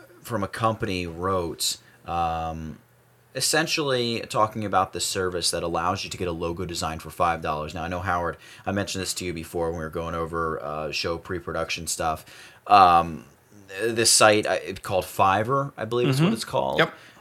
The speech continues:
Speaker 1: Um, and it, it essentially works if you're not familiar with it, and I wasn't until, you know, two weeks ago.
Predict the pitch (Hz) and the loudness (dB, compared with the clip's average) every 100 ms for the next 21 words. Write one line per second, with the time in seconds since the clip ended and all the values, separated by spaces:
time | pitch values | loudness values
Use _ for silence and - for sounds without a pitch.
0 | - 107 107 98 92 90 90 90 - 113 | 4 10 10 10 8 6 0 -6 2 4
1 | 107 104 101 98 98 98 - 101 120 127 | 6 6 4 2 0 -2 -2 -2 0 0
2 | 131 147 - 151 160 156 - 131 110 107 | 0 0 0 4 4 4 4 6 8 8
3 | 110 - 107 104 104 101 - 101 101 98 | 8 6 2 6 8 8 6 2 2 4
4 | 90 90 95 - - 90 87 82 78 - | 4 4 2 0 0 -2 -2 -6 -10 -12
5 | 60 57 57 104 95 95 92 92 78 85 | -12 -2 4 6 8 6 4 0 -6 -6
6 | 92 85 82 85 80 - 87 90 - 87 | -2 -2 -4 -6 -8 -8 -6 -4 -4 -2
7 | 85 82 | -2 -4